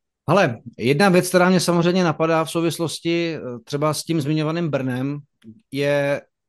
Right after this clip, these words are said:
situace, která není úplně příznivá v tom ohledu, že jsme zvyklí mít vždycky vyrovnanou brankářskou dvojici a byla to velká tradice letitá. A teď Tomáš Mrkva je samozřejmě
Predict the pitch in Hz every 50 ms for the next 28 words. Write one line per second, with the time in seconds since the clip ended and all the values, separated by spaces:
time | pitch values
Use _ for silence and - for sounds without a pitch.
0 | _ _ - - 151 143 143 160 160 156 147 - 170 151 175 165 160 160 160 165
1 | 170 170 170 160 160 165 160 165 160 156 147 - - - 156 151 131 151 156 151
2 | 156 156 151 156 151 143 - - 139 139 135 135 135 135 135 117 - _ _ _
3 | _ _ _ _ _ _ _ _ - 180 185 190 202 165 143 143 151 151 147 151
4 | 156 147 123 151 143 - 165 156 131 113 120 135 - - 147 147 147 147 147 -
5 | - _ - 120 131 139 139 139 135 - 107 113 123 113 - - 139 120 127 123
6 | 127 127 127 131 127 120 123 123 - 127 123 117 - - 135 120 107 104 92 95
7 | - - 90 92 104 110 110 _ _ _ - - - - - _ - 123 123 123
8 | 120 120 120 123 120 - _ _ - - - _ - 107 - 135 135 135 - -
9 | 147 139 139 - 113 110 143 143 139 139 139 131 123 - 120 120 120 123 113 -
10 | 127 127 123 - 120 120 117 113 123 117 110 117 107 107 107 113 123 - _ _
11 | _ _ _ _ - 120 120 - 147 147 143 - 131 123 110 - 139 147 156 156
12 | 143 131 151 143 147 - 151 151 - 131 127 139 151 156 - 151 135 131 123 110
13 | 117 117 113 110 107 104 107 -